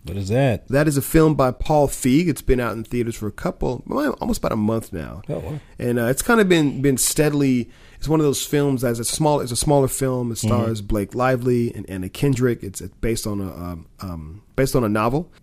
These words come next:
Speaker 2: And it also has, uh, from Crazy Rich Asians,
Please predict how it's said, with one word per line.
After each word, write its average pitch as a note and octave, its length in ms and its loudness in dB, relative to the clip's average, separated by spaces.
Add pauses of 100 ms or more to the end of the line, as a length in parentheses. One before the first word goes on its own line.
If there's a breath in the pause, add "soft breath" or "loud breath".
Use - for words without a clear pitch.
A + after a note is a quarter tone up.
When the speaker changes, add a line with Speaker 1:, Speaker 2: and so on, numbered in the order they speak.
Speaker 2:
And A#2+ 240 0
it - 20 0
also F#3 300 6
has, C3+ 380 4
uh, A2+ 440 -2
from A2 220 -6
Crazy C#3 340 2
Rich C3 260 0
Asians, C3 560 -2